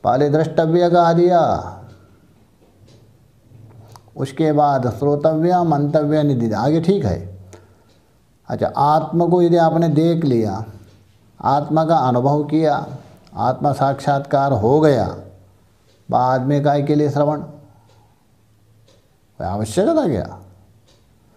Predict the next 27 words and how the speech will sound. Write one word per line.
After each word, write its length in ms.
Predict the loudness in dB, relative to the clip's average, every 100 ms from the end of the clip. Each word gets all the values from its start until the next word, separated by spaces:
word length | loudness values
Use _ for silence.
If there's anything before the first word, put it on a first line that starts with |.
| _ -4
मनन 340 | -2 0 2
काय 180 | 2 2
के 140 | 0 0
लिए, 140 | 0
निधिध्यासन 680 | -2 0 0 0 0 -2 0
काय 160 | -2
के 140 | -2 -8
लिए? 200 | -12 -18 _ _ _ _ _ -20 _ _ _ _ _ _ -20 -20 -20 -10
जो 200 | -4 0
भी 140 | 4 6
आप 260 | 6 4
श्रवण, 360 | 0 0 2 2
मनन, 300 | 2 2 0
निधिध्यासन 920 | 0 0 0 0 0 0 0 0 0
करते 560 | 0 -2 -4 -2 2 2
हो, 520 | 4 2 2 -2 -6 -14 -20 -20 _ _ _ _ _ _ _ _ _ _ _ _ _ _ _ _ -4
वो 260 | 0 0
तो 260 | 0 0 0
आत्मा 520 | 2 2 0 0 -2
को 240 | 0 0
देखने 520 | 0 0 0 0 0 2
के 160 | 2
लिए, 180 | 2 0
अनुभव 500 | 0 0 0 0 0
करने 400 | 0 0 0 0
के 180 | -2 -4
लिए। 340 | -4 -10 -16